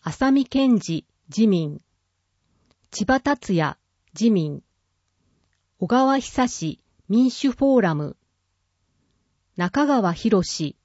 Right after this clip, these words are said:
改革。松井宏、自民。宮崎吾一、自民。関根信明、自民。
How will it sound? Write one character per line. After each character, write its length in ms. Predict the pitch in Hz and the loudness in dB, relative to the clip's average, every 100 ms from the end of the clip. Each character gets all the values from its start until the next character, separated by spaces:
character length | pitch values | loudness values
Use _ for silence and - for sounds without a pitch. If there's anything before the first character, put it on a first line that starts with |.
| _ | _
改 260 | - 196 | -4 -4
革。 500 | 190 185 180 165 151 - _ _ _ _ _ _ _ _ _ _ _ _ | -2 -6 -6 -6 -6 -8 _ _ _ _ _ _ _ _ _ _ _ _
松 360 | 170 - 269 | -10 -4 0
井 120 | 285 269 | 0 0
宏、 640 | 277 247 190 - 156 - _ - | 2 2 2 -2 -6 -8 _ -12
自 200 | 151 240 | 0 2
民。 340 | 185 156 139 - _ _ _ _ _ _ _ _ _ _ _ _ _ | 2 -2 -8 -16 _ _ _ _ _ _ _ _ _ _ _ _ _
宮 260 | 190 233 277 | 0 2 2
崎 300 | 254 - 170 | 0 -4 -4
吾 180 | 196 208 | 2 2
一、 420 | - - 156 - - | 2 -6 -8 -8 -14
自 240 | 135 220 | -2 0
民。 340 | 202 151 135 - _ _ _ _ _ _ _ _ _ _ _ | 2 0 -6 -12 _ _ _ _ _ _ _ _ _ _ _
関 320 | - - 269 | -8 -4 0
根 140 | 277 | 2
信 180 | 262 254 269 | 4 2 4
明、 520 | 269 190 - 156 139 _ | 2 2 -4 -8 -8 _
自 200 | - 220 | -2 2
民。 320 | 214 156 143 | 2 0 -6